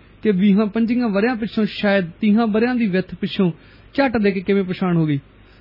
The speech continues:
ਜਦੋਂ ਪਹਿਲੀ ਵਾਰ ਜੇਲ੍ਹ ਯਾਤਰਾ ਤੋਂ ਕਈ ਸਾਲ ਪਹਿਲਾਂ ਉਹਨਾਂ ਦੇ ਦਰਸ਼ਨ ਹੋਏ ਸਨ, ਉਹਨਾਂ ਦੇ ਅਜੇ ਦਾੜਾ ਉੱਤਰਦਾ ਹੀ ਸੀ। ਬੜਾ ਹੀ ਸੁੰਦਰੀਲਾ, ਦਿਬਸ਼ਬੀਲਾ ਦਾੜਾ ਉੱਤਰ ਰਿਹਾ ਸੀ।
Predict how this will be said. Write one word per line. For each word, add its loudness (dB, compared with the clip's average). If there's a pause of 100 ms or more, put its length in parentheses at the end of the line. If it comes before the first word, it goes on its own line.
ਜਦੋਂ 4
ਪਹਿਲੀ 2
ਵਾਰ 0
ਜੇਲ੍ਹ 0
ਯਾਤਰਾ -4
ਤੋਂ -2
ਕਈ -2
ਸਾਲ -2
ਪਹਿਲਾਂ -2
ਉਹਨਾਂ 0
ਦੇ 0
ਦਰਸ਼ਨ -4
ਹੋਏ 2
ਸਨ, 0 (500)
ਉਹਨਾਂ 2
ਦੇ -2
ਅਜੇ 2
ਦਾੜਾ 0
ਉੱਤਰਦਾ 0
ਹੀ 4
ਸੀ। -6 (680)
ਬੜਾ 4
ਹੀ 6
ਸੁੰਦਰੀਲਾ, 2 (420)
ਦਿਬਸ਼ਬੀਲਾ 2
ਦਾੜਾ -2
ਉੱਤਰ -4
ਰਿਹਾ 0
ਸੀ। -4